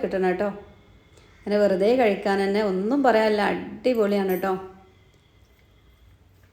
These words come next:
അപ്പോൾ ഇന്ന് ഞാൻ കുറച്ച് ഗീ റൈസ് ഉണ്ട്, അതിൻ്റെ കൂടെ കഴിക്കാനാണ് ഈ ഒരു അടിപൊളി ഐറ്റം റെഡിയാക്കിയത്. ഗീ റൈസിന് മാത്രമല്ല, ആ, നമുക്ക് ചപ്പാത്തിയുടെ കൂടെയും പൊറോട്ട, നൈസ്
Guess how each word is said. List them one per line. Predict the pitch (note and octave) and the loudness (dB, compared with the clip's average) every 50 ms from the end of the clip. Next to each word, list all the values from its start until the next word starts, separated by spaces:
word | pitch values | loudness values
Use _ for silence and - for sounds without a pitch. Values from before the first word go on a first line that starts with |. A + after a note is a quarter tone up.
| _ _ _ - | _ _ _ -10
അപ്പോൾ | - F#3+ G3+ G3+ | -4 -4 -2 0
ഇന്ന് | G3+ A3 A3+ A3+ A3+ | 0 0 0 2 2
ഞാൻ | G#3 G#3 G#3+ A#3 D#4 E4 - - G3+ | 2 2 2 2 0 -2 -2 -4 -2
കുറച്ച് | G#3 G3 - A3+ G#3 G3 | -2 -2 0 -2 -4 -2
ഗീ | G3 G3 G3 G3 | -2 -2 0 0
റൈസ് | G#3 G3+ - A#3+ | 0 0 0 -2
ഉണ്ട്, | G#3+ G3 G#3 A3+ - | -2 0 0 0 0
അതിൻ്റെ | G3+ F#3+ G3 G#3 G#3 G#3+ | 0 -2 -2 -2 0 2
കൂടെ | G#3 G#3+ G#3 G#3 | 2 2 2 2
കഴിക്കാനാണ് | G#3 F#3+ F#3 F#3 G3 G3 G3+ G3+ G3 G3 G3 G3+ G#3+ | 2 0 0 -2 -4 -4 -2 0 0 0 0 -2 -2
ഈ | G#3 G3 | -2 -2
ഒരു | F#3+ G3+ G3 | -2 -2 -2
അടിപൊളി | F#3+ F#3 G3 G3 G3 G3+ G3 F#3+ | -2 -4 -4 -4 -2 -2 -2 -2
ഐറ്റം | F#3+ F#3+ - G#3 - - G#3 | -4 -4 -6 -8 -6 -6 -6
റെഡിയാക്കിയത്. | F#3+ F3+ F#3+ F#3+ F#3+ F3+ F#3 G3+ F#3+ F#3 G3 A#3 D4+ - - - - - - - - - - - - - | -4 -2 -2 -2 -2 -2 -2 -4 -4 -2 -2 -2 -4 -4 -8 -16 -20 -20 -20 -20 -20 -20 -20 -20 -10 -6
ഗീ | G3 F#3+ F#3+ G3 | -2 0 0 0
റൈസിന് | G3 F#3+ G3+ A3 A#3 A#3 G#3+ | 0 -2 -2 -2 0 0 2
മാത്രമല്ല, | G3+ G3+ G3+ G3+ B3 A#3 G#3 G3 F#3 G3 A#3+ - - - - - F#3+ | 2 0 0 0 2 2 2 2 2 0 0 -2 -6 -10 -12 -8 -6
ആ, | G3 F#3+ F#3+ F#3+ F#3+ F#3+ F#3+ F#3+ | -4 -4 -2 -2 -2 -2 -2 -2
നമുക്ക് | F#3+ F#3+ F#3 F#3 G#3 G#3+ C4 - - - | -2 -4 -4 -2 -2 -2 -2 -2 -4 -6
ചപ്പാത്തിയുടെ | - F#3+ F3+ - G3+ F#3+ F#3 F#3 G#3 G3+ G3+ G#3+ G#3+ G3+ | -6 -6 -6 -4 -2 -2 -2 0 -2 0 2 0 0 0
കൂടെയും | G3+ F#3+ F#3+ G3 G#3 A3 - | 0 -2 -2 -2 -2 -4 -4
പൊറോട്ട, | G3 F#3 F#3 F#3 F#3 F#3 G3 F#3+ F#3 F#3+ F#3+ | -2 -2 -2 -2 -2 -2 -2 -2 -2 -2 -2
നൈസ് | F#3+ G3 F#3+ - A3 | -2 -2 -4 -4 -6